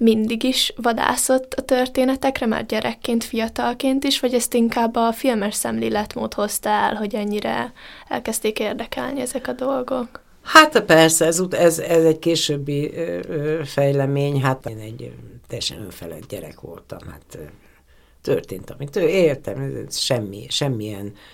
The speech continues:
Speaker 2: céltudatosság nem volt abban, és akkor az egyetem még egy kicsit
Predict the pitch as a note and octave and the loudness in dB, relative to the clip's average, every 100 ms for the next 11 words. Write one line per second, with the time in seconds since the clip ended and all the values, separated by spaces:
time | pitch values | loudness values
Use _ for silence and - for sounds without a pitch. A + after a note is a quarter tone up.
0 | G#2+ - A2 A2 A#2 A2 - - - G#2 | -10 -6 -6 -6 -8 -8 -8 -6 -4 -6
1 | A2 G2+ G2+ A#2+ - C#3 D#3+ D#3 D3 - | -8 -10 -12 -12 -6 -4 -4 -4 -6 -8
2 | - F#2 B2+ A2 G#2+ - G#2+ G#2 G#2 G#2+ | -8 -8 -6 -6 -8 -8 -8 -8 -8 -8
3 | G#2+ F#2 - G#2+ - - | -10 -12 -12 -10 -10 -12